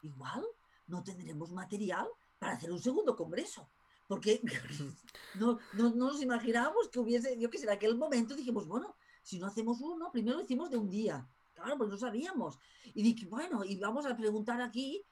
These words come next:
preguntamos a aquella gente que nosotros conocíamos si querrían venir a un congreso, porque la idea era, pero faltaba... o sea que aquel primer, primer, el primer congreso funcionó, y cuando ya llevábamos, me parece, el tercero o el cuarto, no me acuerdo,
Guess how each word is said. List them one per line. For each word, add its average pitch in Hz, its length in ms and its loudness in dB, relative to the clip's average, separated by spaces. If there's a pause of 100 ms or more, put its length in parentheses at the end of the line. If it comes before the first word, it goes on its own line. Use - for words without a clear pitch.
(140)
preguntamos 196 480 -2
a 214 40 -2
aquella 196 220 -6
gente 226 280 -6
que 226 100 -6
nosotros 208 380 -8
conocíamos 233 560 -4 (220)
si 226 400 -2
querrían 185 480 -4
venir 240 260 2
a 370 40 -4
un 427 60 -8
congreso, 226 360 -4
porque 202 340 -4 (160)
la 175 160 -2
idea 202 220 2
era, 240 180 4
pero 311 140 2
faltaba... 170 380 -4
o 226 60 -10
sea 311 120 -8
que 285 100 -2
aquel 262 320 -6
primer, 285 360 0
primer, 214 320 -2 (340)
el 196 80 -12
primer 233 240 -4
congreso 214 360 -4
funcionó, 151 600 -8 (640)
y 330 300 2
cuando 208 200 -2
ya 240 160 2
llevábamos, 302 380 -2
me 269 80 -4
parece, 254 200 0
el 247 60 2
tercero 233 320 -2
o 214 40 -4
el 220 60 -12
cuarto, 240 420 -4
no 214 100 -6
me 208 80 -2
acuerdo, 220 560 -4